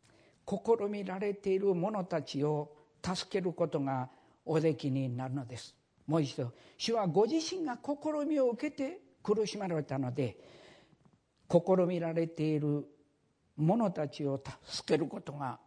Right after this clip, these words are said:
おできになるのです。」また同じヘブル書の四章の十五節、十六節、こうございます。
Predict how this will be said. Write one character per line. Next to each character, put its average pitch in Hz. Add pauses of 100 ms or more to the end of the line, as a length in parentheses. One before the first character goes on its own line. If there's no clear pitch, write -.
お 151
で 151
き -
に 135 (1500)
な 139
る 143
の 139
で 120
す。」 - (760)
ま 175
た 190
同 190
じ 226
ヘ 160
ブ 180
ル 190
書 180
の 147
四 190
章 139
の 135 (720)
十 190
五 160
節、 - (680)
十 165
六 160
節、 - (1200)
こ 208
う -
ご 156
ざ 135
い 131
ま 127
す。 -